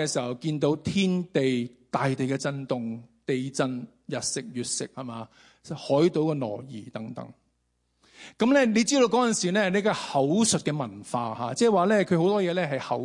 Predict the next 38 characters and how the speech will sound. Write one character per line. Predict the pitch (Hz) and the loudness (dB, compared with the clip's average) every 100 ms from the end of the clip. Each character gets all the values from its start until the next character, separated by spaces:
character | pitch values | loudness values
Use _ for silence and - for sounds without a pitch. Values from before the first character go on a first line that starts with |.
| 175 | -2
傳 | - 131 | -2 -2
嘅， | 117 | -4
冇 | 120 123 147 | -4 -2 -2
咁 | 151 | -2
多 | 160 | -2
書， | 175 - - 170 160 - | -2 -2 -4 -4 -8 -12
呃， | - 127 | -14 -10
畀 | 156 | -6
人 | 127 110 | -6 -6
睇 | - 110 | -10 -8
嘅， | 120 - - - - | -8 -12 -18 -20 -6
好 | 226 | -2
似 | 262 | -2
講 | - 117 139 202 | -2 -2 -2 -4
故 | 151 147 | -6 -6
事 | 139 - | -4 -6
噉 | 110 | -6
樣 | 123 127 123 | -6 -8 -8
樣 | 123 | -10
吓。 | 113 - - _ - - - | -12 -12 -16 _ -20 -12 0
噉 | 220 | 4
呢， | 262 | 4
當 | 269 269 | 4 4
呢 | 262 | 4
個 | |
聽 | 202 214 214 | 4 2 2
眾 | 208 214 | 2 2
呢 | 233 | 0
聽 | 202 240 220 | 2 2 2
到 | 185 | 2
第 | 160 | 2
六 | 165 180 | 0 0
印 | 180 | 0
嘅 | 180 | 0
時 | 170 | 0
候 | 139 | 0
呢， | 190 | 0
expect， | 180 - - 240 | -2 -2 0 -2